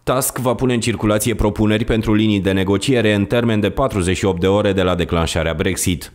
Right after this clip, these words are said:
În următoarele săptămâni, experți din restul de douăzeci și șapte de state membre vor analiza aceste linii de negociere pentru a le perfecționa până la summitul din aprilie.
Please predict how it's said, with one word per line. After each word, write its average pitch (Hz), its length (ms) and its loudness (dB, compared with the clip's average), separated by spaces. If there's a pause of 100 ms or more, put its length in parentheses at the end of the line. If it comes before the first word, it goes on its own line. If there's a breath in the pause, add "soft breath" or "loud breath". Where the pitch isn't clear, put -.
În 156 140 0
următoarele 123 640 2
săptămâni, 104 580 0
experți 117 640 -2
din 107 260 2
restul 104 320 0
de 92 80 0
douăzeci 98 380 0
și 98 120 -2
șapte 95 360 -2
de 85 120 2
state 92 300 -2
membre 110 520 0
vor 139 240 0
analiza 123 480 0
aceste 98 320 -2
linii 95 280 2
de 87 100 0
negociere 90 720 0
pentru 95 320 -2
a 95 40 0
le 90 100 0
perfecționa 107 680 -2
până 123 220 0
la 107 120 2
summitul 101 500 0
din 82 160 0
aprilie. 85 680 0